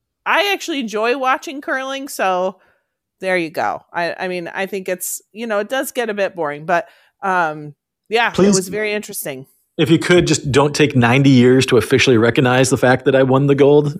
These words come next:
Speaker 2: And <laughs>
Speaker 1: We'll see.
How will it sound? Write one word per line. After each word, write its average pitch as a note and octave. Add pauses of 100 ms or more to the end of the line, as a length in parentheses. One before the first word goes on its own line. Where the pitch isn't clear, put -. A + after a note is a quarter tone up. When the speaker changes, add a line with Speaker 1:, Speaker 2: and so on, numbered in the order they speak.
(180)
Speaker 2:
And A2+ (220)
<laughs> C#4+ (640)
Speaker 1:
We'll C#4
see. -